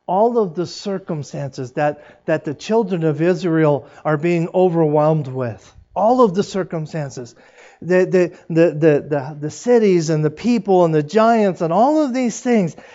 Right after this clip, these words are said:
and he boils it down to two choices. Two choices. Look at verse eight of chapter fourteen.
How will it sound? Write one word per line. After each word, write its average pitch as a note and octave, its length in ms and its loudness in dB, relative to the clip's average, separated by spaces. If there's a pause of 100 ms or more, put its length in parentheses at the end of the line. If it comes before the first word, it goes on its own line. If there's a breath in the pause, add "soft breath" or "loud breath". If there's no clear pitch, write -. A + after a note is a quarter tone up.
(120)
and F#3 120 0
he F#3 100 2
boils A3 540 0
it G3+ 160 0
down G3+ 300 0
to E3 140 -12
two G#3 240 -8
choices. E3 840 -8 (1300)
Two C4 180 2
choices. F#3+ 840 -2 (2000)
Look A3 220 0
at G3+ 100 2
verse G3+ 280 0
eight D3+ 420 -4 (880)
of D#3+ 160 -4
chapter F#3+ 360 -2
fourteen. D#3+ 640 -8